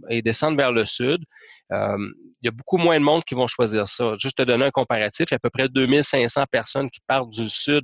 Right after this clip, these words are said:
pour monter vers le nord. Puis en environ, moi, il y en a moins de cinq cents qui vont partir du nord pour descendre vers le sud. Donc, c'est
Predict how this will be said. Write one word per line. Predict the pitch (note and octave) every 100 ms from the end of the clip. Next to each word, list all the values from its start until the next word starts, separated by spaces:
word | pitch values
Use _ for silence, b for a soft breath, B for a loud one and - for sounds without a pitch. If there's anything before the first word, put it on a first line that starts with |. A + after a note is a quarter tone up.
| -
pour | A2
monter | A2 G#2+ C3
vers | A#2 A2
le | G#2
nord. | G#2 A#2 F3+ F3 B B B B
Puis | B2+
en | B2
environ, | B2+ B2 B2 B2+ C#3 C#3+ C#3
moi, | C3+ B2+ D#3+
il |
y | C3
en |
a | C#3
moins | C#3 D3 D#3+
de |
cinq | - E3+ D3+ B2
cents | - D3+ D3+
qui | -
vont | A#2
partir | - A2+ - C#3 C3
du | A#2
nord | A#2+ B2 A#2
pour | -
descendre | G#2 G2+ A2 G#2+
vers | G#2
le | G#2
sud. | - G#2+ G2
Donc, | _ -
c'est | -